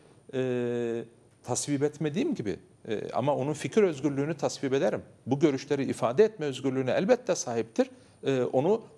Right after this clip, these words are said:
o görüşlerini değil ama o fikir özgürlüğünü savunurum. Aynı şekilde fikri sağlar orada ne yaptıysa Sayın Cumhurbaşkanı da çıktı aynı şeyi yaptı. Başka, e, şey, Cumhuriyet Halk Partisi'nin parti meclisi üyesi bir hanımefendiye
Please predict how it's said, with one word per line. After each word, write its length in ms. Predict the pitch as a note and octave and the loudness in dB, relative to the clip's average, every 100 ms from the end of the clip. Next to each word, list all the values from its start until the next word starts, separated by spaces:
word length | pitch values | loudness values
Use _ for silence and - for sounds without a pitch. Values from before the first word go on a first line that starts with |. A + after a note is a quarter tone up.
| - | 0
o 160 | D3 | 2
görüşlerini 640 | D3+ D3 C#3+ D3+ C#3+ D3 C3 | 4 2 0 0 0 0 2
değil 300 | D3+ D4 C4+ - - | 2 0 -4 -14 -6
ama 240 | A2+ B2+ | -2 0
o 120 | - | 0
fikir 360 | F3 - - C4+ | -2 -4 -2 0
özgürlüğünü 560 | D#4+ D3+ D3 D3 D#3+ E3 | 0 0 0 0 0 0
savunurum. 500 | B2+ B2 D#3+ E3+ - - - - | 0 0 0 -2 -4 -16 -20 -4
Aynı 260 | A#2 G3+ C4+ | -2 0 -2
şekilde 460 | A#3+ - G#3+ G3+ - - - | -2 -2 2 0 0 -8 -8
fikri 360 | - - A3+ | -6 -4 -4
sağlar 360 | G#3+ F#3 E3+ D#3+ | 2 2 4 2
orada 260 | D#3+ D#3 | 2 0
ne 120 | D#3 G#3+ | 0 2
yaptıysa 540 | A3 - C3+ - A3+ | 0 0 -2 0 -4
Sayın 280 | - F#3+ G3+ | 0 0 0
Cumhurbaşkanı 600 | F3 F3 D3+ D3+ D#3+ D#3 | 0 0 -2 -2 -4 -4
da 100 | D3 | -2
çıktı 240 | A#3 - | -2 0
aynı 200 | D#4 F4 | 0 0
şeyi 200 | - A3+ | -2 -2
yaptı. 360 | F3 D3+ - B3 - - _ _ _ _ _ - _ C#3 C#3 | -2 -2 -4 -6 -8 -20 _ _ _ _ _ -20 _ -2 0
Başka, 260 | C#3 - | 0 -2
e, 240 | - D3+ - | -2 -2 0
şey, 220 | F3+ D3+ | -2 0
Cumhuriyet 440 | D3+ D#3+ F3+ F3+ | 2 4 4 2
Halk 200 | A3 G#3+ | 0 2
Partisi'nin 440 | F3+ D3+ - D#3+ C#3 | -2 -2 -4 -6 0
parti 280 | D3 D3 | 0 0
meclisi 420 | G3+ E3 C#3 C#3 E3 | -2 -2 -4 -6 -2
üyesi 340 | C#3+ C#3 D3 | -2 -2 -2
bir 60 | D3 | 0
hanımefendiye 720 | D#3 G3 D#3+ C#3 B2+ D#3 | 0 -2 -2 -2 0 0